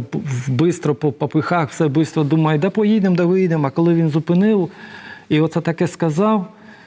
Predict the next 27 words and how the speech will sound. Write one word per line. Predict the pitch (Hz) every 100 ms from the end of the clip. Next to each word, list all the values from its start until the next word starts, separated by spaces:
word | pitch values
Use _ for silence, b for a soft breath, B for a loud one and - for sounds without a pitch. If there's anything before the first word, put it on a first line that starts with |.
| B _
і | - 151
я | 170 170 156
так | 170 147
собі | - 147 147
подумав: | 156 156 170 151
«Господі, | 143 143 - 131 139
а |
ти | 139 175 170 165 156 139
для | 165
чого | 170 180 127
це | 123 135
послав | 120 151 - 185 190 147 -
ти | 160
мені | 143 147 143
його, | 143 156
щоб | 180 - 151
він | 165 170
сказав | - 151 180 185
оце | 156 185
мені? | 170 160
Або | 156 151 180
ти | 180 185
хочеш, | 180 190 - 170
щоб | 170 160
я | 175
тут | - 269
залишався, | 202 156 139 135 117 113 113